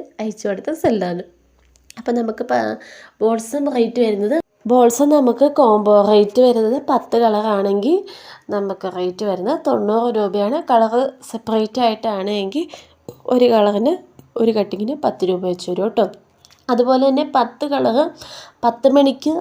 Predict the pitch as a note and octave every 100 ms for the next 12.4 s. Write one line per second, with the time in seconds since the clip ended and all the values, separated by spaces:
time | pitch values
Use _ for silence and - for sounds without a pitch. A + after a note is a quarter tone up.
0 | - G#3 G#3+ G#3 G#3+ A#3+ A3+ G#3 F#3+ F#3
1 | G3+ G3 F#3 F3+ F#3 D4+ - - - -
2 | - - F#3+ C4+ - - G3+ G3 G3 G#3
3 | G3+ F3+ F#3 F3 A#3+ E4 B3+ A#3 A3+ G3+
4 | F#3 F#3 C#4+ D4+ - A3 G3 G3 G3+ F#3
5 | - D#4+ - _ - A3 G3 G3 G3 B3
6 | E4 - B3 G#3+ G3 F#3+ F#3+ C4 F#4+ F#4
7 | D#4+ - F#3 F3+ C4 - E4 B3+ A3 G3+
8 | G3+ F#3 F3+ B3+ C#4 G3 - - - -
9 | - - - A3 G3+ G#3 G#3 A3+ B3 A#3
10 | A#3 F4 A#4+ B4 B4 A3 G3+ F#3+ G3 F#3+
11 | A3 D#4 - A#3 A3+ - B3 - G3 G3
12 | F#3+ G#3 G#3+ F#3+